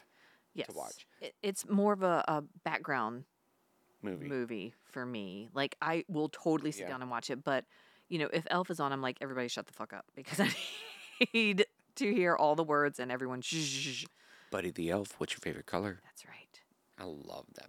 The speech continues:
Speaker 2: movie. We,
Speaker 1: So,
Speaker 2: we quote that
Speaker 1: so quote
Speaker 2: movie
Speaker 1: a
Speaker 2: year-round.
Speaker 1: ridiculous amount. We,
Speaker 2: <laughs>
Speaker 1: that is such a quotable movie. It is insane.
Speaker 2: I think the love story arc there between he and
Speaker 1: Yes.
Speaker 2: Zooey Deschanel,
Speaker 1: Yes,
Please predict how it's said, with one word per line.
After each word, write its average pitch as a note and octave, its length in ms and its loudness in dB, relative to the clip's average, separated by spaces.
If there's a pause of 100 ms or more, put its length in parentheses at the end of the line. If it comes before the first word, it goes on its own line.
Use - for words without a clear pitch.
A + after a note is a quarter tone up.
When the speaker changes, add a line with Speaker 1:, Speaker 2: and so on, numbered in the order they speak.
Speaker 2:
movie. - 140 -20
We, C3+ 60 -16
Speaker 1:
So, F3+ 400 2
Speaker 2:
we F3 140 2
quote E3 300 4
that D3 100 6
Speaker 1:
so - 60 4
quote A#2 240 2
Speaker 2:
movie A2+ 200 0 (160)
Speaker 1:
a F#3+ 120 2
Speaker 2:
year-round. F3 360 2
Speaker 1:
ridiculous D#3+ 460 0
amount. A#2 380 -4
We, D#3 320 2
Speaker 2:
<laughs> - 80 -8
Speaker 1:
that C#3 180 0
is C3+ 120 0
such - 340 0
a - 80 -6
quotable C#3 380 0
movie. B2 400 0 (120)
It C#3+ 160 -2
is C#3 220 -4
insane. A#2 520 -8 (100)
Speaker 2:
I A#2 40 -4
think E3+ 200 -6
the A#2+ 80 2
love F#2+ 400 2
story D3 300 2
arc C#3 260 -2
there D3+ 280 0
between A2+ 540 -6
he A#2+ 420 -2
and G#2 260 -2
Speaker 1:
Yes. - 160 -10
Speaker 2:
Zooey G#2+ 220 -2
Deschanel, G#2 640 0
Speaker 1:
Yes, - 440 -12